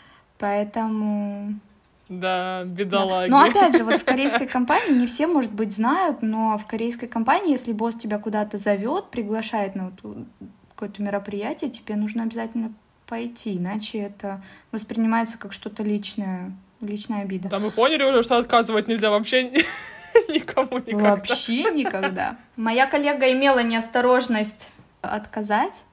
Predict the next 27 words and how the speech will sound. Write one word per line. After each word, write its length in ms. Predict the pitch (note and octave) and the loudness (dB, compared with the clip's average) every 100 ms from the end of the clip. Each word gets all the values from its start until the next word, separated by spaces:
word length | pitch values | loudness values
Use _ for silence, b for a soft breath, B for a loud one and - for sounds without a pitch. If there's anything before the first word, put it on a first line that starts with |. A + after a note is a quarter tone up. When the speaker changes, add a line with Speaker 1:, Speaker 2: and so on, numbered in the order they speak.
| _ | _
Speaker 1:
И 100 | A3 | -8
да, 320 | G#3 G3 F#3+ G3 | -4 -2 -2 -4
и, 360 | G#3 G#3+ G#3 G#3 | -4 -2 -2 -2
насколько 480 | A3+ A3+ A#3 B3 C4 | -4 -2 -4 -2 -2
я 120 | A3+ | 0
знаю, 320 | A3+ A#3+ C4+ | 2 2 2
если 240 | B3 A#3 A3 | 0 -2 -4
один 240 | G#3 A3+ | 0 0
раз 220 | A3 A3 | 0 -4
откажешь, 480 | A3 G#3+ A3 A3+ A#3 - | -10 -4 -2 -2 -4 -12
потом 300 | G#3+ G3+ G#3 | -10 -8 -8
вообще 280 | G3+ - | -10 -10
никуда 340 | G3 - G#3+ G#3 | -10 -12 -10 -8
никогда 380 | G#3 G#3 G#3 G3+ | -8 -10 -10 -10
не 120 | - | -10
Speaker 2:
Че, 60 | - | -8
Speaker 1:
позовут. 220 | A3 G#3+ | -6 -2
Speaker 2:
правда? 420 | G3+ C4 E4 A#3 F#3+ - | 2 4 4 0 -2 -6
Speaker 1:
Я 60 | |
Speaker 2:
Вау. 300 | F3+ F3 A3 | -2 0 0
Speaker 1:
слышала 480 | A#3+ C4+ C#4 C#4 A3+ | 2 2 2 0 -2
такое 320 | G#3+ G#3 A3 | -2 -2 0
мнение 400 | G#3 G#3+ A#3 A#3 | 0 2 2 4
от 140 | G3 - | 2 0
корейца, 440 | G#3 F3+ F3+ - | -2 -2 -2 -4
да. 300 | G3 F#3+ F#3 B B B B | 2 2 0 B B B B
Говорит: 360 | A3 A3 A3 | -2 -2 -2